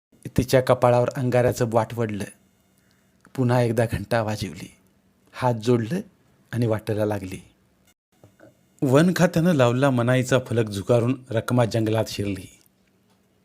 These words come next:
आपल्या पायातील तुटकं चप्पल तिनं पूरला घालण्यास दिलं. पोर चप्पलचे पाय ओढत रखमा मागून शेपटासारखी जाऊ लागली.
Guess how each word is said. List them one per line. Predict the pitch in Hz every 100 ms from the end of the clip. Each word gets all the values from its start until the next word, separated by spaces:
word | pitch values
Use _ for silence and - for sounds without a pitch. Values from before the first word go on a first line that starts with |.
| _ _ _ -
आपल्या | 127 - 127
पायातील | - 123 123 123 110
तुटकं | 123 - 135
चप्पल | 127 127 - 127 123
तिनं | 120
पूरला | - 127 123 123
घालण्यास | 104 113 113 95
दिलं. | 98 104 - _ _ _ _ _ _ _ _ -
पोर | 123 123
चप्पलचे | - 117 - 123 107 120
पाय | - 120
ओढत | 113 113 120 - - 117
रखमा | 117 123 120
मागून | 120 110 113
शेपटासारखी | - 117 - 117 - 107 - 101
जाऊ | 101 107
लागली. | 95 95